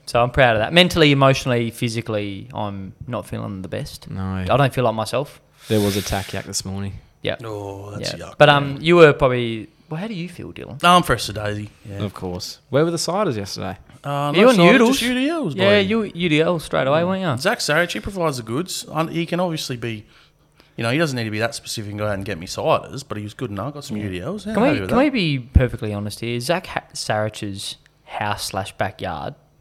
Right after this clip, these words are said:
Speaker 1: probably one of the best going round.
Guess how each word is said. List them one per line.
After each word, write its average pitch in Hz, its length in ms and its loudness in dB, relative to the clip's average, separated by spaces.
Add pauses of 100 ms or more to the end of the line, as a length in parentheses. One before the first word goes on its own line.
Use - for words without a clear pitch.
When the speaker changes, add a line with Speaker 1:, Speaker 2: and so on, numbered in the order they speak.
(720)
Speaker 1:
probably 123 220 -2
one 117 200 -4
of 104 60 -6
the 92 60 -12
best 101 340 -6 (320)
going 101 180 -4
round. 139 200 -10